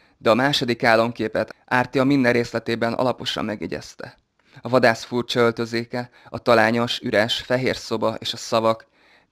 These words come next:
„Teljesítened kell, amit megígértél nekem”, nem mentek ki a fejéből. A mostohapja lépett be, és aggódva kérdezte tőle:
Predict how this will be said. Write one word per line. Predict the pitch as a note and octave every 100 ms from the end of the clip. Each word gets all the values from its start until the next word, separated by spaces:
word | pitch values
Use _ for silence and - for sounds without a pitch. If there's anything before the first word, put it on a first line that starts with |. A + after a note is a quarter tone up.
| _
„Teljesítened | C#2+ G2 G2 - - C2+ C#2+ A1 -
kell, | - D#2 G1+
amit | - D#2+ E2 B2
megígértél | G#2 F#2+ - B1 B1 - C2
nekem”, | A#1+ - - - - _ _ _ _ _ _
nem | C3 B2+
mentek | D#2 G2+ -
ki | - -
a |
fejéből. | - F2 C2 C2+ A1 - _ _ _ _ _ _ - _
A | -
mostohapja | A#2+ C#3+ - B2 A#2 A2
lépett | A2 A2 G#2+
be, | F2
és | A2+
aggódva | - C3 - -
kérdezte | G2+ - C2 - -
tőle: | - - G1+ -